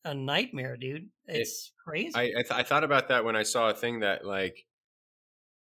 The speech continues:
Speaker 2: it's probably not gonna happen, but will Marjorie Taylor Greene be Trump's running mate? I'm like, "Okay,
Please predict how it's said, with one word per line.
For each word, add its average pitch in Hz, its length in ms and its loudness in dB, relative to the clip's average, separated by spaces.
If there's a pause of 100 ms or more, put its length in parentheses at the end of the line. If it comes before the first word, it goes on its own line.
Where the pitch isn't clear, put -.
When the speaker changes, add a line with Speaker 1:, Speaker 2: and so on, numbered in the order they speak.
(480)
Speaker 2:
it's 139 160 0
probably 233 320 6
not 160 220 0
gonna 98 200 0
happen, 113 500 4
but 110 200 4
will 117 140 6
Marjorie 156 380 4
Taylor 165 320 6
Greene 139 320 0
be 135 140 0
Trump's 123 420 0
running 120 300 0
mate? 147 200 4
I'm 117 140 4
like, 113 240 4
"Okay, 160 360 8